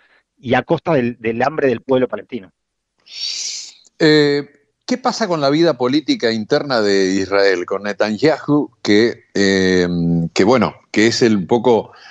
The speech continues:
Speaker 2: el líder, no un poco, es el líder de todo este avance israelí a-, hacia las otras, hacia estos, eh, a Hezbolá o a, o a Hamas?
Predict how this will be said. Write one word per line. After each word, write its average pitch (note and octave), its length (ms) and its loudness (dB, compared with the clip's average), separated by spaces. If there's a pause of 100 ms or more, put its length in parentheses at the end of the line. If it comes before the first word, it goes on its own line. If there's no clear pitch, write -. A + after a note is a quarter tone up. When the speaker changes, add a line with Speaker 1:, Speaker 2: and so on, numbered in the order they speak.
(340)
Speaker 2:
el G2+ 260 4
líder, C#3+ 360 2
no A#2+ 100 -2
un G#2+ 100 -4
poco, F#2 380 -2
es G2 160 -6
el A2+ 220 0
líder D#3+ 300 2
de G#2+ 140 -2
todo C3+ 160 -2
este A#2 200 -2
avance C#3 480 -2
israelí G2+ 920 2
a-, G2 320 0
hacia F2+ 240 -2
las F2 240 -2
otras, F#2+ 480 0 (400)
hacia F#2+ 460 2
estos, F#2+ 500 0
eh, E2 160 -2
a D2+ 80 -2
Hezbolá G2+ 480 2
o G2 220 0
a, E2+ 120 -8
o F2+ 160 -6
a - 80 -12
Hamas? A#2+ 460 -4